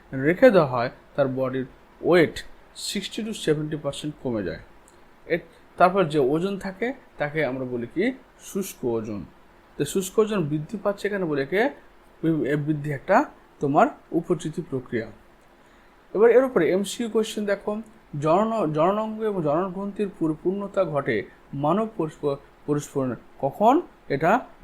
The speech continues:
বয়স সন্ধিকাল দশা না কখন? বয়স সন্ধিকাল। কারণ এই সময় কি হয়? বিভিন্ন হরমোনগুলো ক্ষরণ হয়। দুই নম্বর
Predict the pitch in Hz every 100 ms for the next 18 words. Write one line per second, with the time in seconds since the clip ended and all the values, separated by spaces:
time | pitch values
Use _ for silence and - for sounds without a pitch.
0 | 131 147 214 - - 180 180 180 160 165
1 | 165 180 214 - - - 156 135 123 127
2 | 160 160 143 135 120 110 127 131 170 -
3 | 202 185 214 202 151 - - - 151 151
4 | 175 156 127 131 147 175 147 135 135 127
5 | 120 117 117 92 - - - - - 170
6 | 233 254 247